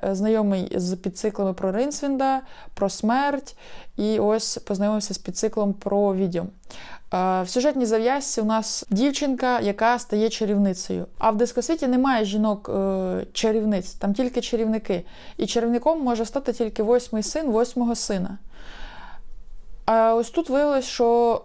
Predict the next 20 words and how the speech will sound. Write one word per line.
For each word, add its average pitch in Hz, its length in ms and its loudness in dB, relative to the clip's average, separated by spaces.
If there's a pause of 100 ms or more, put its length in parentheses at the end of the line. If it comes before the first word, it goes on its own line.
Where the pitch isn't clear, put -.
е, - 40 0 (560)
восьма 214 520 4
дитина 202 720 0
восьмого 202 460 0
сина — 294 300 0
це 254 280 0 (400)
дівчинка. 202 640 0 (200)
І - 80 -4
трішки 269 300 -2
помилково 254 460 2
вона 240 340 2
повинна 233 440 2
стати 214 520 0 (540)
чарівником. 240 680 2 (140)
Тут 247 180 0
дуже 254 220 4
багато 240 360 2
крутих 226 340 -2
паралелей, 262 960 2
е, 202 320 2